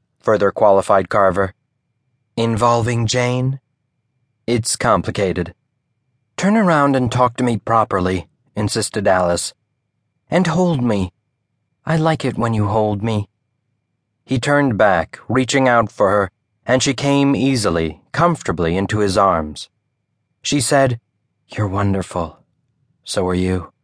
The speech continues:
You know what I'd like?" "What?"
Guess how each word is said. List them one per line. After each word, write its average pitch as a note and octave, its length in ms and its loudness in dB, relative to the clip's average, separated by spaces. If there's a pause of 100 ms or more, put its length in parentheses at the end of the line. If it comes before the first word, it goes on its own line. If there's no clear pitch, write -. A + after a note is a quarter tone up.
(720)
You D3 120 0
know F#3+ 140 2
what G3+ 140 2
I'd C3+ 240 0
like?" A2+ 380 -2 (800)
"What?" F2+ 340 -2